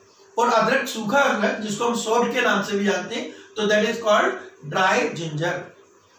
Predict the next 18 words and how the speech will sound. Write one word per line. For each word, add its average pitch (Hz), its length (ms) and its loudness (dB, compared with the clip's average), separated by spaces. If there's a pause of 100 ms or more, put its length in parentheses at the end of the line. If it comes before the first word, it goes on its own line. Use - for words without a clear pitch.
(120)
इसको - 180 -2
आप 214 180 4
साथ 202 260 0
में 254 100 2
हिंदी 214 220 2
वर्ड 240 320 2
लिखते 202 400 -6
चलिए, 214 460 -4 (220)
that 220 240 0
would 202 180 -2
be 233 140 -4
very 277 160 2
useful 202 360 -2 (120)
for 165 120 -4
you। 151 140 -10 (480)
नेक्स्ट 233 380 0
वर्ड 226 220 4
है - 260 0